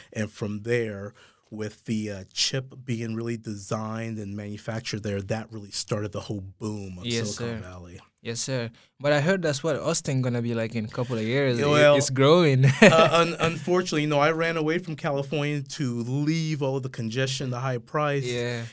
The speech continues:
Speaker 1: And now I'm really starting to
Speaker 2: <laughs>
Speaker 1: see, like you
Speaker 2: To
Speaker 1: said,
Speaker 2: wonder.
Speaker 1: Austin. Yep, Austin's starting to, to, to follow that path. But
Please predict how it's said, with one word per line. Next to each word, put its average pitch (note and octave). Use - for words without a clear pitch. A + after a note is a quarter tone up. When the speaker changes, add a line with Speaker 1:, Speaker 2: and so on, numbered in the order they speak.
Speaker 1:
And B2
now C#3
I'm A#2
really C3+
starting C3
to B2
Speaker 2:
<laughs> -
Speaker 1:
see, C#3
like -
you G3
Speaker 2:
To -
Speaker 1:
said, C3+
Speaker 2:
wonder. C#3
Speaker 1:
Austin. A#2+
Yep, C#3+
Austin's B2+
starting A#2+
to, A2
to, A2
to A2
follow A2+
that G#2
path. F#2+
But G2